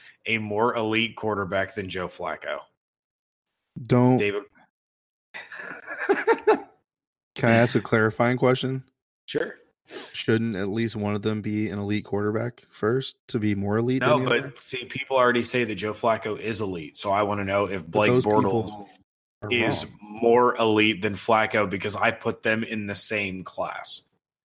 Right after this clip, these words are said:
Speaker 2: What? Listen, I'm gonna quote the great Albert Haynesworth, okay?
Speaker 1: <laughs>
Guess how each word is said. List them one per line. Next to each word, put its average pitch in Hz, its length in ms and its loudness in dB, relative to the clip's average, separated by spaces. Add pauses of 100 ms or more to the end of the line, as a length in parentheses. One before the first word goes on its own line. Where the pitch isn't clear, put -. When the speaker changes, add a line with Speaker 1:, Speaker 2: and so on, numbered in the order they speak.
(220)
Speaker 2:
What? 165 360 -2 (400)
Listen, 120 340 -4
I'm 127 100 -2
gonna 143 160 -2
quote 120 460 0
the 113 40 -8
great 110 380 0
Albert 107 320 0
Haynesworth, 104 480 -6 (280)
okay? - 380 2
Speaker 1:
<laughs> - 60 -2